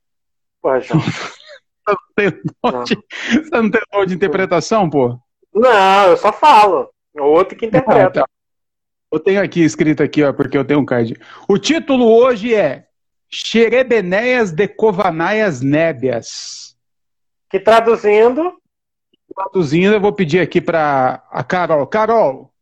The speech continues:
Speaker 2: você que tá aí assistindo a gente, você que tem o dom de interpretação, o que significa Xerebenéias de Covanaias Nébias? Por favor, comente pra gente. E eu preciso contar um
Speaker 1: É.
Speaker 2: testemunho, porque na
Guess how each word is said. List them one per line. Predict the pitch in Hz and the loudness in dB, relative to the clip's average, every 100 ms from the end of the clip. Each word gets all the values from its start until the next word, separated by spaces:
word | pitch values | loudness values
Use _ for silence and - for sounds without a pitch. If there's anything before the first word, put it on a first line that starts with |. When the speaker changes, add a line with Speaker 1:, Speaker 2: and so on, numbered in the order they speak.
| _ | _
Speaker 2:
você | 151 180 - 202 | -4 -4 0 -2
que | 196 | -2
tá | - 185 | -4 -2
aí | 175 | 0
assistindo | 160 - 165 | -2 -4 -4
a | 151 | 0
gente, | 143 127 - _ _ _ _ _ | 0 0 -4 _ _ _ _ _
você | - 135 156 | -6 -4 -4
que | 156 | -4
tem | 180 | 0
o | 165 | 0
dom | 143 156 151 | 2 2 2
de | 131 | 4
interpretação, | 139 135 143 147 139 131 - 165 165 - _ _ _ _ - | 2 2 0 -2 -2 -2 -2 -2 -2 -8 _ _ _ _ -6
o | 277 | -6
que | - 302 | 0 -2
significa | 311 214 214 202 - 196 - 202 190 - _ _ - | -2 -4 -2 -4 0 0 0 -2 -2 -8 _ _ -6
Xerebenéias | - 214 202 202 160 180 160 170 190 185 139 | -2 2 2 0 0 -2 0 0 2 0 0
de | 170 | -2
Covanaias | 170 - 175 156 156 156 156 147 120 | -4 -2 0 0 -2 -2 -2 -4 -2
Nébias? | 135 127 120 120 | 0 0 0 -4
Por | - 247 | -2 -4
favor, | - 156 120 120 113 - | -2 -2 0 0 -2 -4
comente | 170 175 160 - | -2 2 0 0
pra | 139 113 | -2 0
gente. | 110 101 - - _ _ _ _ _ _ _ _ _ _ _ _ _ _ _ _ _ _ _ _ _ _ _ _ _ _ _ _ _ _ _ _ _ _ _ - | -2 -4 -8 -18 _ _ _ _ _ _ _ _ _ _ _ _ _ _ _ _ _ _ _ _ _ _ _ _ _ _ _ _ _ _ _ _ _ _ _ -2
E | 156 | 0
eu | |
preciso | 143 180 156 | 0 -2 0
contar | 185 165 156 | -2 0 0
um | |
Speaker 1:
É. | |
Speaker 2:
testemunho, | 151 190 208 165 185 | 0 0 0 0 0
porque | 165 156 | 0 0
na | 151 | 0